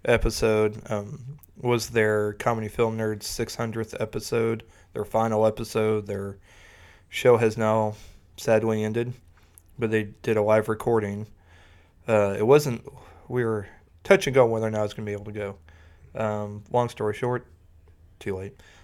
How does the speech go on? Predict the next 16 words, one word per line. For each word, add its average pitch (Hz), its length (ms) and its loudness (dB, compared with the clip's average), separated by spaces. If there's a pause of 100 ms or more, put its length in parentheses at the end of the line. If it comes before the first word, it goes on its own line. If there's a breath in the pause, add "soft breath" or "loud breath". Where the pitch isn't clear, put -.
(120 soft breath)
Um, 104 440 -2 (1400 loud breath)
I 139 80 10
was 156 140 8
able 151 140 8
to 147 60 2
go, 143 220 6 (380)
uh, 104 720 0 (540)
because 120 360 -2
I 113 80 2
have 117 140 -2
an 110 80 -8
amazing 113 400 -2
wife 113 380 0
who's 107 440 -10 (500 loud breath)
extremely 135 600 -2
supportive 110 720 2